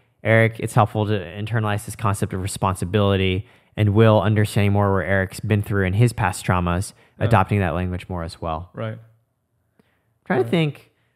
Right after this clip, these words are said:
Speaker 1: early on. Yeah, I, actually, that was
Speaker 2: I mean,
Speaker 1: helpful.
Speaker 2: even
Speaker 1: I
Speaker 2: also
Speaker 1: remember
Speaker 2: us
Speaker 1: that.
Speaker 2: living together at the time, there was a lot of, like, the messiness that I would complain about and be, uh, annoyed about. And so I remember just, like, these little
Speaker 1: Oh, or I,
Speaker 2: things.
Speaker 1: I wake up later than you.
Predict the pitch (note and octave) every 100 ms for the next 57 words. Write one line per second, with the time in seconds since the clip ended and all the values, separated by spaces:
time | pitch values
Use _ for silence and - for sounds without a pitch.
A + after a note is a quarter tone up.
0 | _ _ C3 D3+ D#3 A2 G#2+ G#2+ G#2 F#2+
1 | A#2+ - C#3 A#2+ A2 B2 D3 - C3 B2
2 | A#2 D#3 G#3 G#3+ A3+ F3+ F3 E3+ A#2+ A#2+
3 | C3+ C3 A#2 A2+ A2+ A#2 A2 G#2 G#2 -
4 | G#2+ G#2+ G#2+ G#2+ - _ _ _ A#2+ A2+
5 | A2+ G#2+ G#2+ G2+ G#2 G#2 - G#2+ G2+ G2
6 | G#2 G2+ G#2 G#2+ - G#2 - G#2 G2+ F#2+
7 | F#2+ G2 G#2+ A#2 G2+ G#2 G2+ F#2+ G2 -
8 | G2+ G2 G2 F#2+ G2+ G2+ G2 - _ _
9 | _ _ _ D3+ F3+ E3+ D#3+ E3 F3 G#3+
10 | A#3 F#3+ D3+ C#3 B2 C3+ E3+ D#3+ D#3+ D3
11 | D#3+ D#3+ C#3 E3 F3+ E3+ C3 C3+ C3 G#2+
12 | F2 -